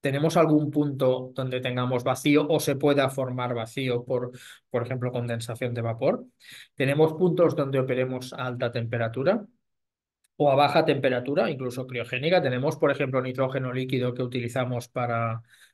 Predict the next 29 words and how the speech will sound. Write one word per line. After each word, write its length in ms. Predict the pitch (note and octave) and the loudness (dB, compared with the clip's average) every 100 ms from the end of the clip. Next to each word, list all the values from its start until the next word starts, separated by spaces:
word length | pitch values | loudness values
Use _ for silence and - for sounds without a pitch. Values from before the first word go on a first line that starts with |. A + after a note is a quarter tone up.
| _ _ _ | _ _ _
para 260 | B2 B2 | 0 0
congelar 520 | B2 B2 - A#2 A#2 A#2 | -2 -4 -4 -2 -2 -4
productos? 680 | A2+ A#2 - G#3 A#3 - _ _ - - _ | -8 -8 -6 -4 -4 -8 _ _ -20 -20 _
¿Podemos 400 | - C#3 D3 F3+ | 0 2 4 4
tener 300 | F3+ E3+ E3 | 4 4 4
niveles 500 | D#3+ C#3+ C#3 C#3 C3+ | 4 4 4 4 2
altos 400 | C#3 C#3+ C#3+ B2 B2 | 2 0 0 -2 -4
o 120 | C3+ | -2
bajos 400 | C#3+ D3 C3+ C3 | 0 0 -4 -4
en 100 | C3 | -6
un 120 | C3 | -4
recipiente 840 | C3 B2+ A#2+ C3 C3 C3 B2 A#2+ | -4 -4 -4 -2 -2 0 -2 -2
que 100 | - | -6
nos, 480 | B2 A#2+ - - - | -6 -8 -10 -14 -6
eh, 160 | B2+ B2 | -4 -2
conduzcan 480 | B2+ B2 B2+ B2+ B2 | -2 -2 -4 -2 -4
a 100 | A#2+ | -2
tener 220 | A#2+ A#2 | -4 -4
problemas? 360 | A#2+ A#2+ E3 G3+ | -4 -4 -4 -4
A 60 | |
un 100 | C3+ | -2
derrame, 440 | C3 B2+ C3+ C3 C#3+ | 0 2 2 0 0
por 140 | B2 | -2
ejemplo, 360 | A#2 B2+ C3 F3 | -4 -6 -4 -4
si 140 | F3 | -2
es 100 | A#2+ | -4
un 240 | C3 A#2+ A#2 | -6 -6 -6
nivel 280 | A#2 A2+ | -4 -2
alto. 360 | A#2 A#2+ G3+ G#3 | -4 -4 -6 -6